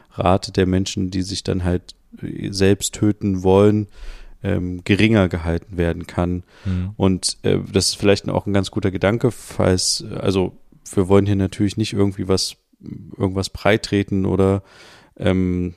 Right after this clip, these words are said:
Speaker 1: also jemanden damit irgendwie in irgendeiner Form beeinflussen. Also es gibt ta-, tatsächlich Telefonseelsorge zu dem Thema. Äh, ich kann da mal auch ganz kurz eine Nummer sagen. Also wer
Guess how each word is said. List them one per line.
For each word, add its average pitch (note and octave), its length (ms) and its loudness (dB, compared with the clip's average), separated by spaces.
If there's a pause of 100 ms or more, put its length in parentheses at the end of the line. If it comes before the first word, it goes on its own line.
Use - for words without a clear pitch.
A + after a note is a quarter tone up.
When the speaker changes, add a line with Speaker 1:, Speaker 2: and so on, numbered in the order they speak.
(160)
Speaker 1:
also F2+ 280 0 (460)
jemanden F#2+ 480 -2
damit F#2 300 2
irgendwie F#2+ 520 -2 (300)
in F#2+ 80 -2
irgendeiner G2+ 300 0
Form F#2+ 260 -2
beeinflussen. G#2 840 -2 (340)
Also G2+ 180 2
es - 60 -2
gibt - 160 -6
ta-, G2+ 560 -6
tatsächlich G2 480 -2
Telefonseelsorge A2+ 960 4
zu - 160 -6
dem G#2 160 2
Thema. G#2+ 500 0 (680)
Äh, F#2 160 0
ich F2+ 120 -8
kann G2 140 -2
da G2 80 2
mal G2 120 0
auch F#2 100 -2
ganz G2 180 0
kurz G2+ 160 0
eine F#2 180 0
Nummer A2+ 300 4
sagen. G#2+ 500 2
Also F2+ 240 -2 (120)
wer F#2+ 480 2